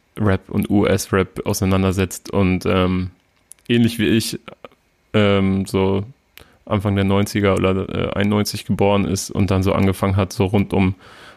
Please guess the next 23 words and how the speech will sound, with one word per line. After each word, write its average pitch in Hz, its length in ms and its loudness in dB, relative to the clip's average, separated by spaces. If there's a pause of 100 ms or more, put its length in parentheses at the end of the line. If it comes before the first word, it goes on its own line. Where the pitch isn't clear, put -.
(140)
so - 160 -2
mit 117 180 2
zehn, 120 300 2
elf, 104 220 0
zwölf, 107 300 0
dreizehn 107 440 0
Jahren 104 320 2
so 101 80 2
langsam 101 340 2
dieses 95 220 0
Fable 104 300 2
dafür 101 280 0
zu 101 460 0
entdecken 104 540 0
und 98 120 0
zu - 100 -4
entwickeln 101 540 2
und 98 200 -4
der 98 60 -4
Song 104 220 -2
kam 101 140 -4
zweitausendeins 101 680 -2
raus. 113 320 0